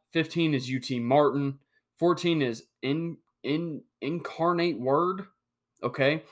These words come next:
Okay, and thirteen is Chattanooga. So here's what I don't understand. I don't know how Chattanooga, another SOCON team,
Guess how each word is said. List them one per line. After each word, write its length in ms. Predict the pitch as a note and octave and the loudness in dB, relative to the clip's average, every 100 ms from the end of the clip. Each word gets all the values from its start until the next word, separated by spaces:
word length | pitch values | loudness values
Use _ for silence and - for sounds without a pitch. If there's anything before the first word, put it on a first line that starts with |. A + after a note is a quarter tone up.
| - - | -20 2
Okay, 280 | E3+ F3+ F3 | 4 6 6
and 100 | D#3+ | 6
thirteen 400 | A3 A#3 A#3 A3 | 4 4 2 0
is 140 | D#3 | 0
Chattanooga. 580 | - E3 C#3+ B2 G#2 F2+ | 0 0 2 0 -2 -4
So 160 | - C#3+ | -2 0
here's 320 | F#3 A#3 F3 | 2 0 0
what 140 | F3 | -2
I 180 | B2+ D3 | 0 0
don't 320 | C3+ C3+ C3+ | 0 0 0
understand. 440 | B2+ A#2+ - A#2 - | -2 -6 -6 -6 -4
I 80 | B2+ | -2
don't 300 | C#3 D#3 C#3+ | 0 -2 0
know 300 | C#3+ C3+ C3+ _ _ | 2 2 -2 _ _
how 120 | - | -8
Chattanooga, 760 | B2+ E3 D#3+ C3+ C#3 C3+ B2 A#2 | -4 -2 0 2 4 4 4 2
another 340 | B2 C3 D3+ C#3 | 0 0 0 -2
SOCON 500 | - C3+ B2+ A#2 A#2+ | 2 0 2 -4 -6
team, 360 | C3 A#2+ A2+ | -8 -8 -10